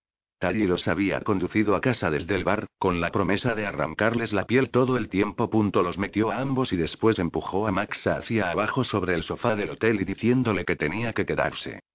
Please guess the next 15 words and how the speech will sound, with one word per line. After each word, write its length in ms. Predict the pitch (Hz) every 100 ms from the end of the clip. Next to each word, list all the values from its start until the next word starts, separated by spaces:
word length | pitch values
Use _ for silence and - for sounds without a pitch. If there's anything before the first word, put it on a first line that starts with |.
| _ _ _
Sonriendo 680 | - 101 90 92 131 135 123
al 100 | 101
recordar 500 | 82 73 80 98 -
la 120 | 82
estruendosa 680 | 78 90 98 92 110 113 110
música 400 | 123 123 127 110
rock 240 | 101 131
que 220 | - 90 110
ella 240 | 113 92
había 300 | 92 110 104
puesto 340 | 117 113 87
a 40 | 78
la 80 | 73
mañana 380 | 82 95 104
siguiente, 600 | 98 104 92 113 113 120